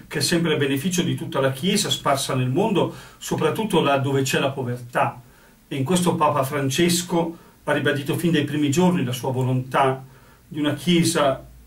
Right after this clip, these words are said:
povera e con i poveri, eh, impegnata quindi a usare anche dei mezzi che essa ha e alla quali tutti noi dobbiamo contribuire per fare del bene. In questa domenica l'Evangelista Luca,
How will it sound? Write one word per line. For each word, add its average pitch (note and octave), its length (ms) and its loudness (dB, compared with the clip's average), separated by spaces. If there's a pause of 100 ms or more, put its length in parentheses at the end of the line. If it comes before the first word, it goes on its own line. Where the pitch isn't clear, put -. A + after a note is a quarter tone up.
povera F3+ 440 4
e C3+ 80 0
con C3+ 160 -6
i C3 80 0
poveri, B2 600 -2 (480)
eh, - 340 -16
impegnata E3 880 0
quindi E3+ 420 0
a D3 80 2
usare C#3+ 500 2
anche B2+ 240 -2
dei C3+ 140 2
mezzi C3+ 340 0
che C3+ 160 -4
essa C3+ 320 0
ha - 300 2
e C3+ 80 -2
alla B2+ 160 2
quali C3+ 320 0
tutti - 260 -6
noi C3+ 80 0
dobbiamo C3 340 2
contribuire E3 720 0 (280)
per E3+ 160 0
fare F#3+ 360 0
del E3 200 0
bene. C3+ 460 -6 (2000)
In F3 60 -2
questa A#3 240 2
domenica G3+ 360 4
l'Evangelista D3+ 640 0
Luca, A3+ 580 -2